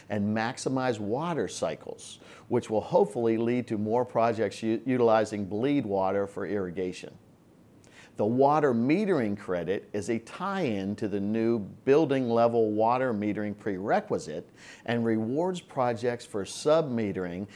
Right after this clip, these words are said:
at least two water end uses. Once again, I feel this is a key to improving post-construction operations of buildings. And that's what's new with the water efficiency category for leed V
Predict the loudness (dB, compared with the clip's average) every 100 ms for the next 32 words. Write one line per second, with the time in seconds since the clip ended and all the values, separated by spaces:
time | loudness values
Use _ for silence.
0 | -6 -2 0 0 0 -4 -6 -2 0 0
1 | 0 2 4 4 2 0 -2 -4 -2 -2
2 | -2 0 2 0 -2 -10 -12 -14 -18 -20
3 | -20 -20 -20 -20 -18 -2 2 2 2 -2
4 | -2 -4 -10 -20 -2 2 2 0 2 2
5 | 2 -4 -6 -8 -8 -6 0 0 0 -2
6 | -4 -4 -2 -2 -2 -6 -2 0 0 -2
7 | -10 -8 -2 -2 -2 -6 -6 -4 -6 -4
8 | -4 -4 -6 -10 -10 -6 -6 -6 -12 -18
9 | -20 -20 -20 -20 -20 _ -20 -20 -20 -20
10 | -6 0 4 4 2 -2 0 0 2 2
11 | -2 2 4 4 2 -2 -6 -6 -10 -10
12 | -6 -4 -2 -4 -4 -2 -4 -4 -6 -4
13 | -4 -2 -4 -6 -6 -6